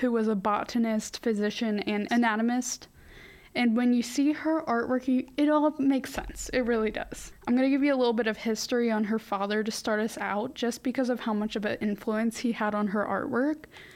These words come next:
So Friedrich was a demonstrator of anatomy at the Surgeons Guild in Amsterdam for nearly sixty years.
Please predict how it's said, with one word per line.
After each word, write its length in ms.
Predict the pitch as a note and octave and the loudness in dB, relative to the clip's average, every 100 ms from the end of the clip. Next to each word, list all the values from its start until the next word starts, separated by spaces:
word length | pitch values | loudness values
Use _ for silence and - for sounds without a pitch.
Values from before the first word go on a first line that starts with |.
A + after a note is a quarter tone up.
| - - | -16 -2
So 180 | B3 | 0
Friedrich 500 | A#3+ C#4 C#4 D#4 D#4 | 2 2 4 2 0
was 320 | C4 B3 A3 - | 0 0 0 -2
a 100 | A#3 | -2
demonstrator 680 | G#3 G#3+ A3+ A#3 - A#3 A#3 | 0 0 0 0 0 0 0
of 120 | G#3+ | 0
anatomy 680 | G3+ G3 F#3+ G#3+ A#3 A#3 A#3 - | 0 0 0 0 0 0 -2 -2
at 200 | G#3+ G#3 | -4 -2
the 80 | G#3+ | -6
Surgeons 520 | - A3 G#3+ A#3 A3+ | -2 -2 0 0 0
Guild 260 | - A3 G#3+ | 0 -2 0
in 140 | G3+ | -2
Amsterdam 800 | F#3 F#3+ - A#3+ A#3 B3 B3+ C4 | -2 -4 -2 -2 0 2 2 2
for 140 | - | 2
nearly 540 | A3 G#3+ A3 G#3+ G#3+ - | 0 2 0 0 -2 -6
sixty 500 | - - A3+ - C4+ | -8 -6 -6 -4 0
years. 720 | A#3+ A3+ G#3 G3+ B3+ D#4 - | 2 2 2 2 0 -2 -6